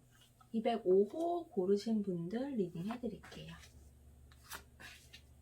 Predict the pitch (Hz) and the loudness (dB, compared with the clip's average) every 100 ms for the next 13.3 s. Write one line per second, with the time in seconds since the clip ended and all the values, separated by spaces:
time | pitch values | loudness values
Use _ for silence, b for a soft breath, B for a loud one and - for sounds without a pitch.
0 | - - - - - - - - - - | -20 -20 -20 -20 -14 -14 -14 -20 -20 -14
1 | 285 277 - 269 262 262 269 269 269 262 | -10 -10 -2 2 2 0 -2 -4 -6 -6
2 | 240 196 190 208 294 277 262 185 202 302 | -2 0 2 0 0 -2 2 2 2 -4
3 | 320 - - 269 254 240 247 240 247 302 | -8 -10 -8 -6 -4 -4 -2 -2 -2 -12
4 | - 320 302 302 294 262 233 226 220 180 | -12 -12 -10 -10 -8 -6 -2 0 2 2
5 | 175 180 254 240 180 233 - - - 202 | 2 0 0 2 2 0 -4 -20 -12 -6
6 | 185 185 190 185 196 247 269 247 - 240 | -4 0 0 0 -2 -2 -2 -6 -2 -2
7 | 233 254 294 330 349 320 - 247 196 175 | -2 -6 -8 -8 -8 -6 0 2 4 2
8 | 185 196 196 196 170 156 160 180 185 180 | 0 2 2 2 0 -6 -2 0 0 -4
9 | 254 262 - 311 311 320 226 170 226 285 | -8 -8 -8 -8 -8 -6 -4 -2 -2 -2
10 | 226 - - B B B B - 240 226 | -2 -6 -20 B B B B -10 -8 -6
11 | 277 302 311 214 208 220 233 226 202 170 | -6 -6 -2 0 2 2 0 0 -2 -2
12 | 185 226 240 208 190 - - 302 240 202 | -2 -2 -4 -6 -8 -8 -10 -8 -4 -2
13 | 226 180 | -2 -4